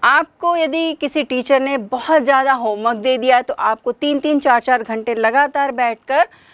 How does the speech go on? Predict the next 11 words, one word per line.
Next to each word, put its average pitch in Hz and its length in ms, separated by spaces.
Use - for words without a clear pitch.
लिखना 240 480
पड़ता 262 340
है। 269 340
या 311 240
और 302 440
भी 359 180
हम 359 240
काम 240 280
की 277 160
बात 226 280
करें, 240 360